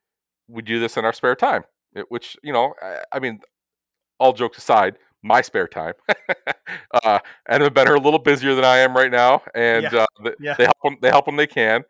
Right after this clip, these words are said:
Speaker 1: but they'll tell you just as quickly as I will that I do fundamentally everything, but I'm able to because, you know, my kids are older and,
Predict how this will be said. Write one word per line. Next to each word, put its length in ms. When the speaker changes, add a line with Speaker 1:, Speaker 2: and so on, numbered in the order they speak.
Speaker 1:
but 100
they'll 140
tell 200
you 200
just 220
as 60
quickly 280
as 80
I 140
will 200
that 160
I 120
do 240
fundamentally 500
everything, 360
but 100
I'm 180
able 200
to 180
because, 420
you 80
know, 40
my 120
kids 300
are 100
older 400
and, 160